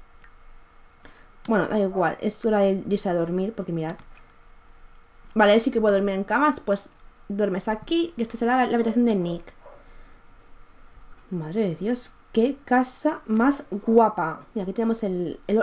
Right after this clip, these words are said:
el órgano que quiero que, que Nick lo, lo, lo sepa utilizar. Y la bodega,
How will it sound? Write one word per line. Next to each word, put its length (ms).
el 200
órgano 480
que 120
quiero 300
que, 800
que 140
Nick 540
lo, 720
lo, 340
lo 80
sepa 340
utilizar. 560
Y 160
la 160
bodega, 600